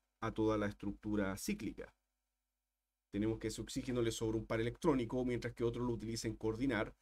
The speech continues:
Por lo tanto, la carga formal del boro es menos uno, la carga formal del oxígeno es más uno.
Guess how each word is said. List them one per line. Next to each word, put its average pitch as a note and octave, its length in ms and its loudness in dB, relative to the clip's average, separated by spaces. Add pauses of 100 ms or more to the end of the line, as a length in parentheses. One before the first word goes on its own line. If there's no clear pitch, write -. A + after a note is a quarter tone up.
(360)
Por B2 160 4
lo D3+ 140 10
tanto, F#3 520 4 (120)
la A#2 160 2
carga C3+ 260 4
formal B2+ 460 2
del A#2+ 180 4
boro A#2+ 540 2
es G#2+ 400 4
menos D#3+ 320 6
uno, C#3 340 4 (560)
la A2 140 2
carga A#2+ 280 4
formal A#2 400 2
del A2 180 6
oxígeno G#2+ 440 0
es G#2 60 0
más C3+ 280 0
uno. - 200 -4